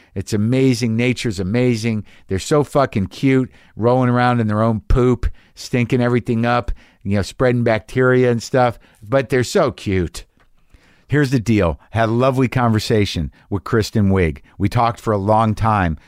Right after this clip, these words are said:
'cause I wanted to make sure we talked thoroughly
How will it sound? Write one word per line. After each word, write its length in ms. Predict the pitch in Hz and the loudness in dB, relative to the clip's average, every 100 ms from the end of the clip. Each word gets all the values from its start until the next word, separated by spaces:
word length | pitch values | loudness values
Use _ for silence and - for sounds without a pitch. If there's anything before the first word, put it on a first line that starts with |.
| _ | _
'cause 120 | - | -4
I 40 | 98 | -2
wanted 220 | 101 101 | 0 -2
to 60 | 101 | -2
make 200 | 104 92 | -4 -4
sure 220 | - 104 | -4 -2
we 120 | 104 | -2
talked 540 | - 117 98 - - - _ _ _ | -2 0 0 -2 -12 -20 _ _ _
thoroughly 640 | 139 131 117 95 78 69 | 0 2 2 0 -4 -10